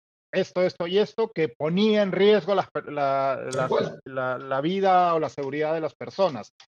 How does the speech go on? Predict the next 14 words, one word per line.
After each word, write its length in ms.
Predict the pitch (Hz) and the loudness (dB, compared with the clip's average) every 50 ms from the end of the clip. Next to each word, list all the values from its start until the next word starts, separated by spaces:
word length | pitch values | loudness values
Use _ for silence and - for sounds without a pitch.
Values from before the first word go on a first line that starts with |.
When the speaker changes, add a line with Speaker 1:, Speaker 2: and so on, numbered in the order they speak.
| _ - | _ -6
Speaker 1:
Pero 120 | 131 135 | -4 -4
al 100 | 135 139 | -2 -2
no 100 | 156 175 | -2 -4
saberlo, 640 | 143 - 175 175 170 170 170 170 170 180 185 196 - - | 0 0 0 2 2 0 0 -2 -2 -4 -4 -4 -6 -8
pues, 160 | 127 110 - | -10 -8 -6
abre 220 | - 135 147 151 160 | -4 -2 -2 0 -2
la 160 | 156 139 - | -2 -2 -2
puerta 440 | - 143 143 143 - 156 156 156 - | -4 -4 -4 -4 -2 -2 -2 -2 -2
a 100 | - 120 | -4 -6
un 160 | 123 127 127 127 | -6 -6 -6 -8
sinfín 460 | 127 143 139 131 - - 139 131 127 | -10 -12 -14 -12 -12 -10 -10 -8 -8
de 80 | 131 | -8
especulaciones, 800 | 131 - - 120 - - 104 98 - _ 226 226 175 120 90 85 _ _ _ - | -10 -10 -16 -18 -18 -18 -20 -20 -6 _ -2 -2 -2 -4 -10 -16 _ _ _ -20
¿no? 80 | 180 | -20